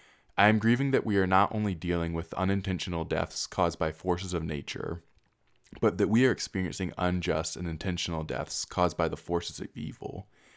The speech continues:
even within the human heart. I am grieving the prejudice, racism, and hatred within my own heart and mind. I am grieving that I cannot say that those problems only exist in the world outside of me.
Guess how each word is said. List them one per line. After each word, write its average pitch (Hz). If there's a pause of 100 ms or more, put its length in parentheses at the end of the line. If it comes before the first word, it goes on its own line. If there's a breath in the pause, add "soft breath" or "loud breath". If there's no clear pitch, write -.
(340 soft breath)
even 104
within 95
the 78
human 80
heart. 55 (1080 soft breath)
I 101
am 104
grieving 117
the 104
prejudice, 107
racism, 90
and 80
hatred 82
within 90
my 80
own 78
heart -
and 82
mind. 55
I 98
am 98
grieving 107
that 104
I 90
cannot 107
say 82
that 85
those 90
problems 90
only 117
exist 87
in 87
the 85
world 80
outside -
of -
me. -